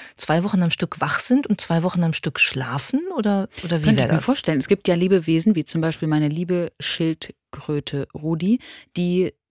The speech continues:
Speaker 2: Winterschlaf hält. Und, äh, Rudi wird dann einmal gebadet und mit Vaseline eingecremt. Ja, Schildkrötenpanzer brauchen extrem viel Pflege.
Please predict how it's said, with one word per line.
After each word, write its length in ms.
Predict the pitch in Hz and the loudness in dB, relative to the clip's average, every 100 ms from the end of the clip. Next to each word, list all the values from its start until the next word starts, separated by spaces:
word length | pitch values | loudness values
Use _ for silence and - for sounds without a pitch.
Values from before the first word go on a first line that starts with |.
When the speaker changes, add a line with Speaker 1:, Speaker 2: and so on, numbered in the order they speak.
| _ | _
Speaker 2:
Winterschlaf 760 | 214 269 135 - 71 135 - - _ _ | 2 2 2 -4 -6 -8 -12 -20 _ _
hält. 460 | - 160 262 - - | 0 0 0 -6 -4
Und, 360 | 180 180 - | -4 -4 -6
äh, 140 | - 165 | -4 -2
Rudi 460 | 160 180 185 190 | 0 0 0 0
wird 200 | 175 175 | 2 2
dann 140 | 165 160 | 0 0
einmal 260 | 156 143 | 2 0
gebadet 840 | 139 131 - 185 202 196 196 196 - | 0 -4 0 0 0 -2 -4 -6 -6
und 300 | 156 151 147 | -2 -2 -2
mit 140 | 147 - | -6 -4
Vaseline 500 | 143 143 180 190 - | -4 -2 0 -2 -2
eingecremt. 600 | 165 160 - 156 151 - | -4 -6 -2 0 0 -2
Ja, 420 | 147 147 156 165 - _ - | 2 4 4 0 -6 _ -2
Schildkrötenpanzer 840 | 170 - 156 156 147 151 151 151 | -2 -2 -4 -4 -4 -2 -2 -4
brauchen 300 | 143 143 143 | -4 -2 -2
extrem 600 | 156 - - - 185 190 | -4 -8 -8 -2 0 0
viel 200 | - 170 | -2 -4
Pflege. 480 | - 165 165 190 | -4 -2 -2 -2